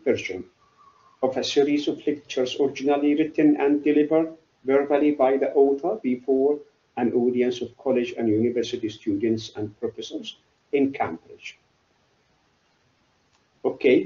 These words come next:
what is the result? Forster's alma mater, in the name of the prestigious Clerk Lecture series,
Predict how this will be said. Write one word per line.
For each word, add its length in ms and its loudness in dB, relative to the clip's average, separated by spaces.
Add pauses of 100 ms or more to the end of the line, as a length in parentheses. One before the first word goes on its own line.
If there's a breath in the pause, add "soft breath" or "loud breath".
what 180 -4
is 120 -2
the 60 0
result? 440 -4 (580)
Forster's 720 -10 (480)
alma 420 0
mater, 480 -2 (1040)
in 180 8
the 120 4
name 420 6
of 180 -2
the 400 0
prestigious 680 -4
Clerk 520 2
Lecture 480 -4 (380)
series, 680 -4